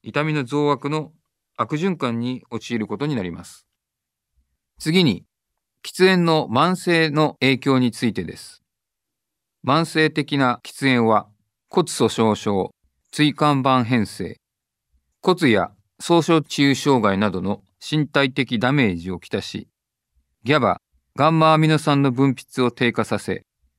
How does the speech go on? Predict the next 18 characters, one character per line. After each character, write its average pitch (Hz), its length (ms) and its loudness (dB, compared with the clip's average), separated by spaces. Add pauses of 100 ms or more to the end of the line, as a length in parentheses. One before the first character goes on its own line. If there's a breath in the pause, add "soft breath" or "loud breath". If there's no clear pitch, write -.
(160)
ニ 135 80 -2
コ 147 120 2
チ 127 200 2
ン、 113 160 0 (200)
ア 123 60 -12
セ 151 140 0
チ 160 120 -2
ル 151 120 0
コ 156 100 0
リ 151 100 2
ン 143 60 2
受 131 140 -2
容 139 140 2
体 123 240 -2
が 113 220 0 (440)
脱 - 260 -4
感 151 220 2
作、 - 260 -12